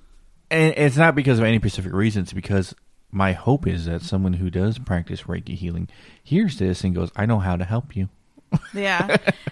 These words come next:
Speaker 2: Yeah. No, Reiki healing was something I look, looked into for, uh, a bit, but I was not, 'cause like anything else, you know, you gotta find the right person to help you with the Reiki. Um, and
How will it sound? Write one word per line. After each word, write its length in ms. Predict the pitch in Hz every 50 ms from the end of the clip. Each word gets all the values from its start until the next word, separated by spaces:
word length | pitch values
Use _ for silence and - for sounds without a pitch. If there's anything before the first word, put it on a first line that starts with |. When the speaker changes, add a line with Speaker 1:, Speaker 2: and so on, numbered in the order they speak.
| _
Speaker 2:
Yeah. 320 | - 240 233 214 196 185 180
No, 240 | 214 233 240 233 226
Reiki 360 | 202 233 269 320 - 427 370 320
healing 360 | 285 269 285 285 277 262 247
was 120 | 226 233
something 300 | - 254 240 233 240 220
I 60 | 208
look, 220 | 202 196 202 202 - 202 - - - -
looked 300 | - 202 202 202 202 -
into 300 | 202 196 - - 196 190
for, 640 | - - 190 185 185 180 180 175 175 175 175 175 _ _ - - - - - _ _ _ _ _ -
uh, 380 | 175 185 175 175 170 165 165 - -
a 120 | 180 185
bit, 580 | 156 - 208 226 240 196 165 147 113 - - - -
but 340 | 175 180 180 175 170 165 - -
I 160 | 160 175 185
was 280 | 180 180 185 180 - -
not, 680 | 208 202 208 208 214 208 208 208 - - - - - - _ _ _
'cause 200 | - - 240 202
like 180 | 247 254 254 269
anything 460 | 285 285 277 277 269 254 233 220 214
else, 420 | 202 196 180 175 175 - - -
you 80 | - 185
know, 60 | 185
you 100 | 180 180
gotta 180 | 180 185 175 180
find 220 | - 185 185 180
the 60 | 170
right 200 | 160 170 165 -
person 440 | - - - 160 165 - - 139 - -
to 200 | - - - 160
help 280 | 160 160 160 - -
you 100 | 165 160
with 140 | 156 160 -
the 80 | - 151
Reiki. 560 | 151 156 143 123 123 - - 120 107 - - - - - - - - - - - _ -
Um, 480 | - 160 156 156 156 147 151 156 160 - - - - - - - - _ _ _ _ _ _ -
and 1000 | 277 277 285 285 277 180 180 175 175 170 170 170 170 170 170 165 - - -